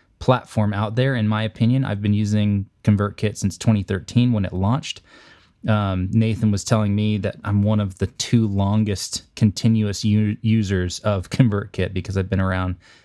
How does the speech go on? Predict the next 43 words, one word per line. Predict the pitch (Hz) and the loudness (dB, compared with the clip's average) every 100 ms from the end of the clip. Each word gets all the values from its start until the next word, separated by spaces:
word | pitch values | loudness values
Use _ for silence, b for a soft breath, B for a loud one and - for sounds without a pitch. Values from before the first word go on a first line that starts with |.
| b | b
for | 107 | -2
that | 104 107 95 | 0 0 0
long. | 104 95 85 B B B B B B B _ | 0 0 -6 B B B B B B B _
So | - 151 131 | -2 0 0
I'd | 120 | -2
highly | 107 156 165 156 | -4 -4 -4 -4
recommend | 147 - 131 131 123 101 B | -4 -2 -2 0 -4 -6 B
checking | - - 135 131 | -6 -2 0 0
that | 120 113 | 0 -2
out. | 113 113 | -2 -4
There's | 110 110 | -4 -2
a | 110 | 0
link | 110 123 120 - | 2 0 -2 -2
in | 123 120 | 0 2
the | 110 | 0
show | - 120 | -2 0
notes, | 117 113 - | 0 -2 -6
but | 117 | -8
you | 107 | -2
can | 113 | 0
also | 110 - | -2 -4
go | 104 104 | -2 0
to | 101 | -2
convert | - 110 107 110 - | 2 2 2 -2 -4
kit | 117 - | -6 -2
for | - 107 | -4 -4
creators | - 104 104 104 98 | -2 -2 0 -2 -4
dot | - 104 - | -2 -4 -4
com. | - 113 110 107 107 | -2 0 0 0 -2
That's | 104 - | -4 -2
my | 107 101 | 0 0
affiliate | 101 90 127 117 107 | -2 -4 -2 -2 -2
link, | 101 101 95 | -2 -2 -4
so | - 98 | -4 -2
I | |
get | 92 95 | -2 -4
a | |
little | 92 95 92 | -2 -2 -2
bit | 95 92 | -2 -2
of | 90 | -2
a | 90 87 - | -2 -4 -4
thank | 120 110 - | -2 -2 0
you | 107 107 | 0 0